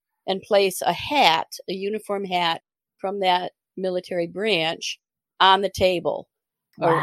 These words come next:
Speaker 1: around the place setting and everything. And it was a very powerful thing, but it made me think,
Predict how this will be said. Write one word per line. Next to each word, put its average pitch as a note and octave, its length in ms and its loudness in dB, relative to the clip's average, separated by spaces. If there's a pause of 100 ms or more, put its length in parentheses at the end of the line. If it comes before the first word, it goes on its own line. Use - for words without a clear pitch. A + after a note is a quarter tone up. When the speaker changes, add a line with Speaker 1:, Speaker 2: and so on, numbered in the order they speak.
Speaker 1:
around E3 680 2 (200)
the F3 120 -4
place E3+ 380 -2
setting D3+ 320 -2
and D3 100 -6
everything. D3+ 520 -6 (360)
And G#3+ 120 4
it A3+ 40 4
was A3 160 2
a A#3+ 40 -2
very C4 260 -2
powerful G3+ 580 -2
thing, D#3+ 360 -2
but G#3+ 100 -2
it A#3 100 -2
made F4+ 260 2
me D4 140 -4
think, G3+ 440 -6